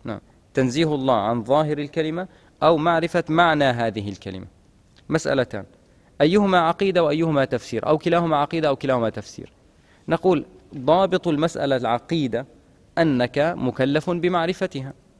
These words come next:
ضابط مسألة التفسير أنك غير مكلف بمعرفتها، فرض عين، يعني أنك كل مكلف، يعني. نعم.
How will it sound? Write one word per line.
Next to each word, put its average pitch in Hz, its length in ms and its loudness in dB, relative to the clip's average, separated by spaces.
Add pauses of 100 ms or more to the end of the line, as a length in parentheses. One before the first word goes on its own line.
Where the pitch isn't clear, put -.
(580)
ضابط 180 340 2
مسألة 165 300 0
التفسير - 680 -4
أنك 175 220 -2
غير 185 200 0
مكلف 127 420 -2
بمعرفتها، 104 640 -6 (540)
فرض 127 320 0
عين، 120 220 0
يعني 90 220 -10 (300)
أنك 139 600 -2
كل 151 200 -2
مكلف، 110 540 -4
يعني. - 160 -12 (720)
نعم. - 100 -18